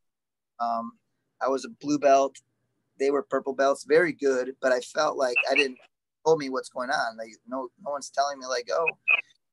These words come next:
come through and do seminars." I just didn't know. So I told Junior when I,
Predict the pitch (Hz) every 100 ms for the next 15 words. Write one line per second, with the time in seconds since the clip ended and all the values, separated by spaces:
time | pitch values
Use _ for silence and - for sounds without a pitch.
0 | _ _ _ 151 139 139 143 131 127 -
1 | 131 131 127 131 131 151 139 143 127 135
2 | 120 - _ 135 123 - _ _ _ _
3 | _ _ _ - 131 135 165 165 151 160
4 | 156 147 143 135